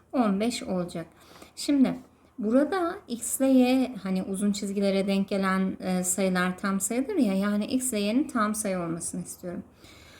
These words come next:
Şimdi s-, x sıfırın solunda olduğuna göre x'e negatif bir değer vereceğim. X'e mesela eksi bir versem,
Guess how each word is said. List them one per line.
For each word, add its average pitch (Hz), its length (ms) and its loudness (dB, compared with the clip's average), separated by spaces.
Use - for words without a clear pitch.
Şimdi 262 220 6
s-, - 220 0
x 302 220 -2
sıfırın 262 460 2
solunda 220 560 0
olduğuna 214 420 0
göre 185 240 -2
x'e 294 360 0
negatif 220 480 2
bir 190 100 -4
değer 170 360 -2
vereceğim. 160 480 -4
X'e 262 260 2
mesela 262 460 2
eksi 254 340 -2
bir 262 180 4
versem, 208 540 -2